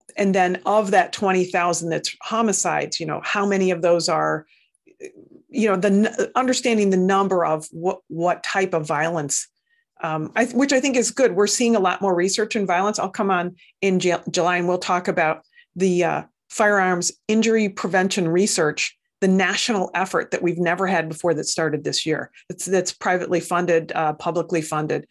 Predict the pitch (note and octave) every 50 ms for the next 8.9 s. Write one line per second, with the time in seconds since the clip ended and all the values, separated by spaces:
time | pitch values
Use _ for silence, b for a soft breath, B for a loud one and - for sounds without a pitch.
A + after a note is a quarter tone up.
0 | b b b b b b b - F#3+ F#3 F3 E3 E3 - E3+ E3 - - - -
1 | - - - - - - - F#3 E3 E3+ - - - A#3 G3 F#3 E3 D3 C#3+ C3+
2 | B2+ D3 D3+ - F3+ E3 E3 D#3+ D#3 E3 F3+ F3+ - E3 D#3+ - D#3 - - E3+
3 | E3+ E3 E3 D#3+ D#3+ D#3 - - E3 D#3 - F#3 F3+ F3+ - D#3 C#3+ - - D#3
4 | - _ - - - - B3 A#3+ A#3+ A3 G3 - D#3 E3+ F3+ E3 D3+ - - -
5 | _ B B B B B B B B B B F3 E3+ E3+ E3 E3+ F#3 G3+ G3+ G3+
6 | G3+ F#3+ F3+ F3 - F3+ F3 - - - F#3 F3 E3+ E3 D#3+ E3 F3+ F#3+ F#3 F#3
7 | F#3 F#3 F#3 F3+ F3+ - G3+ F#3+ F3+ F3 F#3 G#3+ G3+ G3 F#3+ G3 - - G#3 F#3+
8 | F#3+ - G3 D#3 E3 D3 F#3+ F3 F3 F#3 F3+ - - D3+ D3+ - -